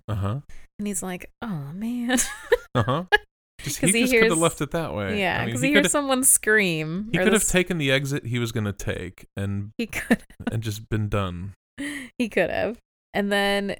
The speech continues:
Speaker 2: he goes into the other room to see what happened. And this woman's like, "Aw, something bit me real bad." <laughs>
Speaker 1: Yep. <laughs>
Speaker 2: So then he grabs her and he tries to kill <laughs> her. And
Speaker 1: Right.
Speaker 2: she's rather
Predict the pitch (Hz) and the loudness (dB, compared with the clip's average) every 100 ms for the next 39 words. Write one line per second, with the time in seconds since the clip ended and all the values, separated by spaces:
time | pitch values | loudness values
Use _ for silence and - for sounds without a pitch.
0 | _ _ _ _ _ _ 214 220 214 208 | _ _ _ _ _ _ -6 -2 4 4
1 | 220 240 240 220 226 190 180 175 - 180 | 4 2 2 2 2 0 0 0 0 0
2 | 202 214 156 156 160 175 185 180 175 175 | 0 0 -2 -4 -4 -4 -4 -4 -4 -4
3 | 160 - - 214 214 - 269 262 262 226 | -4 -6 -8 -4 -2 2 2 2 0 -2
4 | - 254 262 277 294 302 294 - - - | -6 -6 -4 0 2 4 4 2 -2 -8
5 | - _ 120 139 - _ _ 320 330 - | -8 _ 2 2 0 _ _ -2 -2 -4
6 | _ _ _ _ - - - 302 302 - | _ _ _ _ -20 -18 -12 -12 -10 -10
7 | 269 269 294 262 214 202 233 233 180 175 | -4 -2 -4 -2 2 6 6 6 4 2
8 | 185 262 277 285 262 - 254 233 - 254 | 2 2 2 2 -2 2 4 4 4 4
9 | - 220 - - - _ - - - 190 | 4 0 -6 -8 -10 _ -20 -6 0 0
10 | 196 302 254 - 220 214 202 196 185 180 | 2 2 2 -2 0 2 2 2 2 0
11 | - | -4